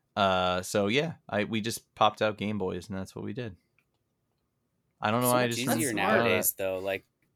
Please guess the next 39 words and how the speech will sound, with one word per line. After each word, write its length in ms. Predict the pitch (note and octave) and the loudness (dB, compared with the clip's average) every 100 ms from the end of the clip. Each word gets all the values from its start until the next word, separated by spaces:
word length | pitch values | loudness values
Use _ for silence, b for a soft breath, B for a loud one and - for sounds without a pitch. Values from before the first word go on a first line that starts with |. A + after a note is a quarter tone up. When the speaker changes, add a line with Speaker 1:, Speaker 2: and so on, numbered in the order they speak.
| - - | -14 -4
Speaker 2:
also, 320 | A#2 - C#3 | -2 -2 -4
Sarah's 400 | - C3 C3+ C3 | -2 -2 -2 -2
talking 300 | C3 B2+ - | -2 -4 -6
about 240 | A2+ A2+ | -4 -2
how 100 | A2+ | -4
she 200 | A2 A2+ | -6 -8
never 260 | G#2+ G#2+ G#2 | -6 -6 -8
gets 300 | G2 G#2 - | -10 -10 -10
to 440 | - G2+ G2 G2 | -10 -8 -8 -10
have 220 | A2+ G#2 G2 | -6 -6 -6
experience 560 | - - A2 G#2+ G#2+ | -8 -6 -6 -6 -6
share 320 | - A2 G#2+ G#2+ | -8 -6 -6 -6
in 140 | G#2+ | -6
this 160 | G#2 - | -6 -6
new 140 | A2 | -8
game, 380 | G#2+ A2 A2 A2 | -8 -6 -6 -6
but 140 | G#2+ | -6
also, 360 | C#3 A3 C#4 C#4+ | -2 2 2 2
Speaker 3:
<laughs> 20 | |
Speaker 2:
like, 300 | C#4 C#4 - C4+ B B B B B _ | 0 0 -2 -14 B B B B B _
uh, 320 | G3 G2+ G2 - _ _ _ _ | -2 0 -2 -4 _ _ _ _
well, 80 | A2 | -12
she's 200 | A2+ B2+ | -10 -6
got 140 | C#3+ C#3 | -4 -4
a 40 | |
fiance 560 | - C3 C3 D3 B2+ A2 | -4 -2 -2 -2 -2 0
that 180 | A2 | -2
can 140 | - G#2 | -4 -8
put 140 | - | -6
a 20 | G2 | -6
backlight 580 | - G2 B2 A#2 G#2+ - | 0 2 2 0 -4 -2
into 200 | G#2+ A2 | -6 -6
her 120 | G#2 | -4
Game 200 | G#2+ A2 | -2 -2
Boy 160 | A2+ | -2
Color, 360 | G#2+ - C#3+ B2+ | -2 0 2 0
too. 340 | - E3+ F3+ | -2 -4 -4
Like, 280 | A#2 G2 G2+ _ | -6 -4 -6 _
damn. 400 | C3 F#3 G3 | -4 -2 -4